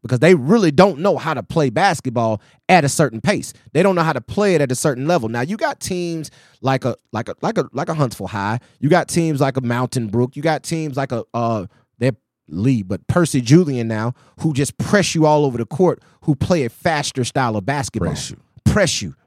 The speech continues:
Speaker 1: right? Just pressure all game, the whole time. It's teams that have played like that. Like Barber plays, at Pinson plays a faster style of play. Now, he'll slow it down sometimes,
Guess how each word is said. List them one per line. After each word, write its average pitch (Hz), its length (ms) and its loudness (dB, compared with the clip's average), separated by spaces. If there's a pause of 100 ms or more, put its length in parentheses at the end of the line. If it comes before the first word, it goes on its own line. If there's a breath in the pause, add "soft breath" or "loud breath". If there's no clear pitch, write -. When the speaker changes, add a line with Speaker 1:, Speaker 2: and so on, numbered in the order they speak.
Speaker 1:
right? 131 260 2
Just 135 300 -4
pressure 156 440 0 (300 soft breath)
all 190 260 6
game, 160 420 0 (160 soft breath)
the 110 80 -10
whole 170 260 2
time. 135 340 0 (300 soft breath)
It's 190 220 4
teams 214 480 0
that 156 160 2
have 135 180 -4
played 190 360 0
like 104 200 -4
that. 95 180 -8
Like 123 200 -6
Barber 175 360 4
plays, 135 520 0 (200)
at 139 180 0
Pinson 190 360 2
plays 139 300 2
a 117 80 0
faster 131 580 -4
style 120 400 -2
of 107 140 -6
play. 104 240 -2 (240 soft breath)
Now, 117 80 -2
he'll 214 240 4
slow 160 240 2
it 117 60 -2
down 240 260 4
sometimes, 120 500 -2